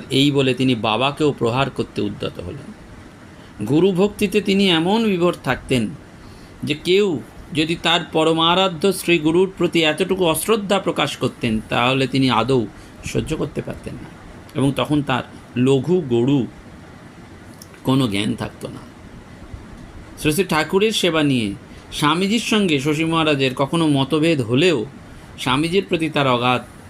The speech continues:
শ্রদ্ধা ভক্তি ছিল এবং স্বামীজিও তাকে প্রাণের তুল্য ভালোবাসতেন। এবং সেই জন্যই স্বামীজি প্রথমবার আমেরিকায় গিয়ে সেখানে বেদান্ত প্রচারের জন্য সর্বপ্রথম শশী মহারাজকেই আহ্বান করেছিলেন।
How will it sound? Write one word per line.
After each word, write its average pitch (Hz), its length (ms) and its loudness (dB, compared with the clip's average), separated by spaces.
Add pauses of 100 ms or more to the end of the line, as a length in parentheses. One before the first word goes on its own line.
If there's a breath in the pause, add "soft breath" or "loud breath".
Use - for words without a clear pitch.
(300)
শ্রদ্ধা 127 440 0
ভক্তি 147 320 -2
ছিল 123 220 -2
এবং 127 180 2
স্বামীজিও 131 500 0
তাকে 147 280 -4
প্রাণের 127 480 0 (100)
তুল্য 120 260 0
ভালোবাসতেন। 101 680 -6 (920 loud breath)
এবং 160 180 4
সেই 170 160 2
জন্যই 190 240 2
স্বামীজি 185 320 0
প্রথমবার 190 500 2
আমেরিকায় 180 500 2
গিয়ে 160 200 2
সেখানে 151 320 0
বেদান্ত 170 420 2
প্রচারের 143 460 0
জন্য 127 320 2
সর্বপ্রথম 123 680 -2 (300 loud breath)
শশী 131 300 0
মহারাজকেই 131 720 0
আহ্বান 117 400 0
করেছিলেন। - 480 -10